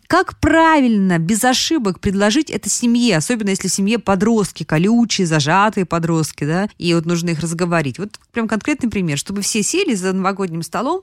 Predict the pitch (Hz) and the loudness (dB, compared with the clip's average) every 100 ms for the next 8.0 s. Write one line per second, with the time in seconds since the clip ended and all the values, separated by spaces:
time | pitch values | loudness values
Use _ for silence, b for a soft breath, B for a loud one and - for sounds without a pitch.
0 | - 190 - 208 277 302 208 - 294 240 | -6 -4 -2 0 0 0 -2 -2 -2 0
1 | 233 254 302 320 - 185 190 190 156 180 | 0 2 2 2 0 -2 0 0 -2 -2
2 | 180 196 - 151 151 277 359 185 156 202 | -2 -2 -4 -6 -4 -4 -2 -4 -2 -2
3 | 190 180 180 185 165 165 180 226 202 208 | 0 -2 -4 -4 -4 -4 -2 -2 -2 -4
4 | 196 180 - 202 202 - - - 233 262 | -4 -6 -8 -8 -6 -8 -12 -8 -6 -6
5 | 233 185 - 208 175 180 175 - 185 - | -4 -6 -4 -4 -4 -4 -6 -6 -6 -6
6 | - 156 - 240 262 - - - 190 190 | -4 -6 -2 -2 -2 -6 -12 0 0 2
7 | 202 180 185 175 165 165 160 135 - - | 0 2 2 0 -2 -2 -4 -6 -10 -12